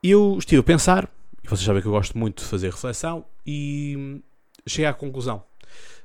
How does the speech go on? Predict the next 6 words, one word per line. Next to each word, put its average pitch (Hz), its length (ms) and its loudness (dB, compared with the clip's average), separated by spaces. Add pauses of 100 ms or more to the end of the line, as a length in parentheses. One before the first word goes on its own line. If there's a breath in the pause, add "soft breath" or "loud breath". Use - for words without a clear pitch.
de 120 180 -6
que 135 300 -2 (280)
o 151 320 0
Nuno 143 260 0
Graciano 139 420 -2 (100)
representa 131 640 -2